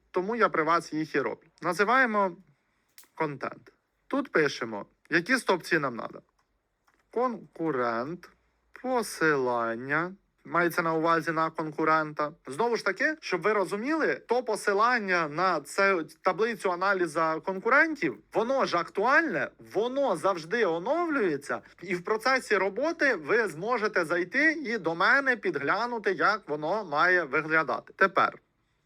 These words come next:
пости. Далі. Reels. Reels. І тут відразу ми думаємо наперед, в нас ще буде TikTok.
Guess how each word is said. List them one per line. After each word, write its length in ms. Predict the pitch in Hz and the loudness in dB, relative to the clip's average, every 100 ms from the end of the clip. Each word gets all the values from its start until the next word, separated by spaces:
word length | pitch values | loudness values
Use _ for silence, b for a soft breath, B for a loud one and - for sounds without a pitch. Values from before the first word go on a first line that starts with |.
| _ _ _ _ _ _ _ _ | _ _ _ _ _ _ _ _
пости. 640 | - 247 - - 131 123 151 _ _ _ _ _ _ _ _ _ _ _ _ _ _ _ - | 0 0 0 -4 -2 -2 -4 _ _ _ _ _ _ _ _ _ _ _ _ _ _ _ -8
Далі. 440 | 131 127 110 104 - _ _ _ _ _ _ _ _ _ _ _ _ _ _ _ _ _ _ _ _ _ _ _ - | -2 0 0 -4 -12 _ _ _ _ _ _ _ _ _ _ _ _ _ _ _ _ _ _ _ _ _ _ _ -10
Reels. 720 | 147 160 170 151 160 - - - _ _ _ _ _ _ _ _ _ _ _ _ _ _ - | -6 -2 0 0 -2 -8 -14 -20 _ _ _ _ _ _ _ _ _ _ _ _ _ _ -4
Reels. 580 | 147 180 139 117 - _ | 0 2 0 -2 -14 _
І 100 | 180 | -4
тут 240 | 175 208 160 | 0 0 2
відразу 560 | 202 190 180 143 143 | 4 6 6 4 -2
ми 140 | 143 156 | -2 -2
думаємо 440 | 165 151 143 143 | -2 -2 -2 0
наперед, 460 | 151 156 220 269 262 | -2 2 4 4 2
в 40 | |
нас 180 | 156 151 | -4 -4
ще 140 | - | -4
буде 220 | 139 143 143 | -4 -2 -4
TikTok. 540 | 135 139 - 220 | -4 -10 -4 -2